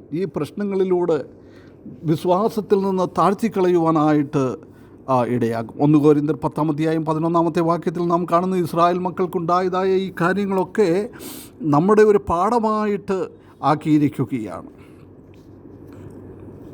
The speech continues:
പ്രിയ വിശ്വാസികളെ,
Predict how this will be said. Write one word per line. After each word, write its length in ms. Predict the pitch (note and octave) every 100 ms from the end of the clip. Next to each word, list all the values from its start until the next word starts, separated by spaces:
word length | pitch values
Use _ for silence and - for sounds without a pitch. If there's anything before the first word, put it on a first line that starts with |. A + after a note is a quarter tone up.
| - - - - - - - - - - - - - - - -
പ്രിയ 140 | C3+
വിശ്വാസികളെ, 800 | C#3+ C3 D3+ C#3 C#3 C#3 C3+ C3